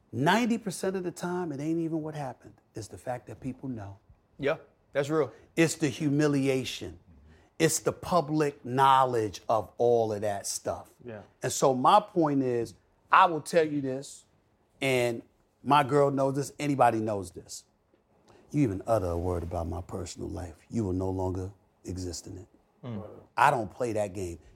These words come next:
Speaker 1: You will not be somebody that publicize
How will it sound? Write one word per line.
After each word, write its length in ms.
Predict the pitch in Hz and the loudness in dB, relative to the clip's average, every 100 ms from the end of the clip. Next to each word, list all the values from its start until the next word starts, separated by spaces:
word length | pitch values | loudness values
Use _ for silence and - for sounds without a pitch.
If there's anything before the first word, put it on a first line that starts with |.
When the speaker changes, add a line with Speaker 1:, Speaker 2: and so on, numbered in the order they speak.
| - | -14
Speaker 1:
You 260 | 101 151 180 | -4 0 0
will 180 | 127 | 0
not 380 | 117 120 143 139 | 0 2 2 0
be 140 | 139 147 | -4 -4
somebody 680 | - 139 135 110 82 78 87 _ _ _ _ | -2 -2 -2 -4 -6 -10 -18 _ _ _ _
that 220 | 104 95 | -8 -8
publicize 960 | - 160 143 131 - 117 104 95 92 | -6 -4 -4 -4 -6 -6 -4 -6 -10